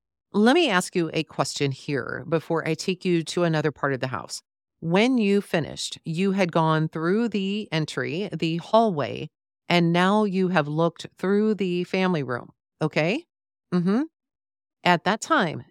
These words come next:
did you form any opinions about what you had seen in that house at that point? No. Okay, why not? I mean, you had already seen the entryway, the hallway, and the family room.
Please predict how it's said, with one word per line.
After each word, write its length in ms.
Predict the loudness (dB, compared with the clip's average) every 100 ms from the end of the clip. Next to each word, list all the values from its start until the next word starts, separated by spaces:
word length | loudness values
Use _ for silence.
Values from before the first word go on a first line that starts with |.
| -6
did 160 | -2 0
you 140 | 0
form 480 | -2 0 2 2 0 -2
any 200 | 0 0
opinions 720 | 0 -2 -2 -2 -4 -8 -10 -6 0
about 400 | 2 4 2 2
what 240 | -2 -2
you 160 | -2 -2
had 240 | -2 -2
seen 480 | -6 -4 -2 -2 -4
in 240 | -6 -4
that 200 | -2 -2
house 480 | -4 -4 -6 -12 -16 -18 _ _ _ 0
at 180 | 2 2
that 200 | -2 -4
point? 460 | -6 -6 -8 -20 _ _ _ _ _ _ _ _ 0
No. 340 | 2 2 -2 _ _ _ _ _ -2
Okay, 400 | 0 2 0 -4
why 420 | -6 -2 0 2 2
not? 460 | 0 -2 -8 -20 _ _ _ 2
I 60 |
mean, 340 | 4 4 2 -2
you 180 | -2 0
had 180 | 0 0
already 300 | -2 -4 -8
seen 320 | -2 -2 0
the 160 | -2
entryway, 680 | -4 -4 -2 0 2 2 2
the 100 | 0
hallway, 640 | 0 4 4 4 2 0 0
and 180 | -4 -4
the 60 |
family 360 | -2 0 0 0
room. 320 | -2 -4